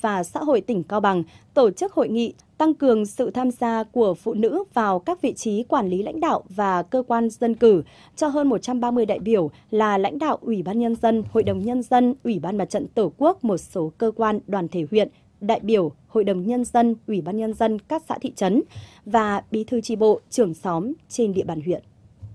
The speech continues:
Tại hội nghị, các đại biểu đã nghe giới thiệu khái quát về một số khái niệm cơ bản về giới,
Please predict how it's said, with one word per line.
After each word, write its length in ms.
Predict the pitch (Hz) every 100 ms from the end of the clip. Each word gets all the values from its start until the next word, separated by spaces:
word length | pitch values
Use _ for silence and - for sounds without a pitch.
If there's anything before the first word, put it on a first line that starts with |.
| - _ _ _ _ -
Tại 120 | 277
hội 160 | 269 254
nghị, 220 | 262 247
các 200 | - 392
đại 120 | 294
biểu 260 | 233 220 165
đã 160 | 240
nghe 220 | 302 285
giới 180 | 254 220
thiệu 160 | 269 240
khái 180 | 208 180
quát 320 | 285 370 370
về 120 | 233
một 120 | 202
số 220 | 185 190
khái 180 | 180 180
niệm 220 | 196 302
cơ 160 | - 247
bản 260 | 220 202 147
về 180 | 185
giới, 360 | 165 185 175